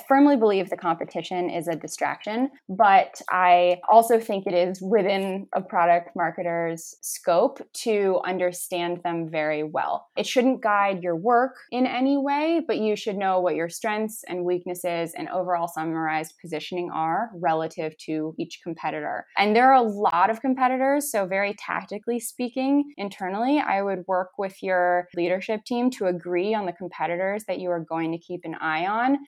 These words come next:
and the rest, which will crop up every single day, either with new features or new companies,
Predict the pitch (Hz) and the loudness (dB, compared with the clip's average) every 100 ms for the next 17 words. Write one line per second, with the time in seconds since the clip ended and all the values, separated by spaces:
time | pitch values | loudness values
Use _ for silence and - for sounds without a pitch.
0 | - 196 190 185 175 170 190 277 - - | -4 -2 -2 -4 0 4 4 2 -6 -8
1 | 190 - 180 - 180 175 170 160 - 208 | -8 -6 -6 0 -2 0 -4 -4 -2 0
2 | 202 196 214 214 170 170 180 175 165 165 | 0 -2 -4 -4 -6 -2 0 0 0 0
3 | 214 226 180 160 165 160 247 226 233 220 | 2 0 0 -4 -6 -6 -4 -2 -2 -2
4 | 190 160 156 - 226 226 240 247 262 | -4 -4 -4 -6 -8 -4 -2 2 0